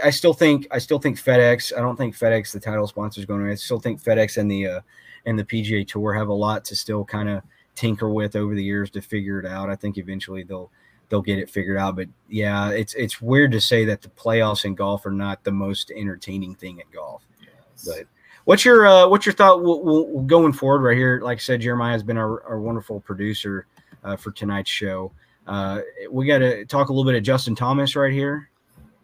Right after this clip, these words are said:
Speaker 2: Dude, like, I will say I didn't watch much of the golf live
Speaker 1: Mm-hmm.
Speaker 2: 'cause I was away doing other things.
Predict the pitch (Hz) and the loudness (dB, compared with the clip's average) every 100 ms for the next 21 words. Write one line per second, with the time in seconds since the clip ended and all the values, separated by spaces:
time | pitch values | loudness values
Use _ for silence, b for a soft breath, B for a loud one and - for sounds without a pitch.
0 | _ _ - 127 139 135 135 135 120 - | _ _ -8 0 2 2 0 -2 -2 -8
1 | - _ _ _ _ _ _ _ _ - | -20 _ _ _ _ _ _ _ _ -20
2 | _ _ - 147 180 190 - 151 151 - | _ _ 0 2 4 2 2 2 2 0
3 | 143 160 151 151 - 135 127 127 127 127 | -2 -2 -2 -4 -4 -8 -6 -8 -4 -4
4 | 127 123 117 113 135 135 - _ _ _ | -6 -4 -2 -2 -6 -10 -16 _ _ _
5 | _ _ 104 104 104 127 127 123 123 123 | _ _ -12 -8 -6 -6 -6 -4 -4 -4
6 | 123 127 123 120 123 123 135 139 143 - | -4 -4 -6 -6 -8 -6 -8 -8 -10 -14